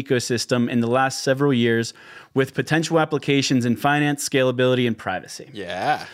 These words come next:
Speaker 1: So I like how this project, I don't think they're moving to eos. They're, it sounds like they're trying to build upon something like what Bancor X has been able to accomplish with this cross-chain liquidity between tokens.
Speaker 2: Right.
Speaker 1: Um, but they're taking it a step further. They're eliminating,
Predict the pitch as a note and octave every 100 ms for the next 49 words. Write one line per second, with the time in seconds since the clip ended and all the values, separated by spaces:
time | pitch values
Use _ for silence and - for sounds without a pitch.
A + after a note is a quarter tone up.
0 | - - - D3+ C#3 - B2 C#3 F#3 F3
1 | C#3 C3 - - C3 A#2+ A#2+ A#2 - C3+
2 | D#3+ D#3+ F3 E3+ E3 C#3 - - C3+ D#3
3 | D#3+ E3+ D#3+ C#3+ D3 D#3 C#3+ C#3 C3+ C3+
4 | C#3 F#2 - - - - - - - -
5 | C3 D3 D3 D3 C3+ - E3 E3 E3 C#3
6 | D3+ - D#3 D#3 D3 D3+ C3+ D3 C#3+ D3+
7 | C#3 C3+ D3 C#3 C#3+ C3+ B2 B2+ C#3+ C#3+
8 | C#3 C3+ D#3 C#3+ B2 B2 A#2+ A#2 A#2+ A2+
9 | - A#2 A2+ A#2 - A2 A#2 - - A#2
10 | A#2 - B2 A#2 A2+ - - - B2+ -
11 | C3+ B2 A#2+ A#2+ A#2+ C3+ - A#2+ A2+ E3
12 | D#3+ F#2+ - A2 A#2+ C3 - - - -
13 | - C3 C3 B2+ C3+ D#3+ D#3+ D#3+ D#3 C3+
14 | - C#3 - D#3+ D#3+ D3 C3+ C3 B2 C3
15 | C3 C#3+ C#3+ C#3+ C#3 C3 B2 B2